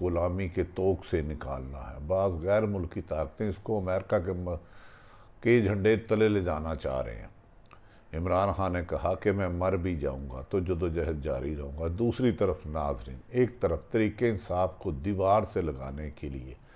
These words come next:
तमाम ताकत का बेजा नाजायज़ इस्तेमाल, दूसरी तरफ टोपी ड्रामा शुरू।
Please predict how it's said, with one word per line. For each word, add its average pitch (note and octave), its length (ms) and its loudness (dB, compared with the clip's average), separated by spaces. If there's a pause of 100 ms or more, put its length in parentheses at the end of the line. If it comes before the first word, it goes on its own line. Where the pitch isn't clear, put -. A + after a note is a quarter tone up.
(420)
तमाम B2+ 500 8 (420)
ताकत B2 480 8
का F2 180 -2 (400)
बेजा A#2+ 600 8
नाजायज़ G#2 1000 6
इस्तेमाल, B1+ 500 -8 (600)
दूसरी C3 480 8
तरफ F#2 420 2
टोपी C#3 360 8
ड्रामा F2+ 480 2
शुरू। D2+ 320 -4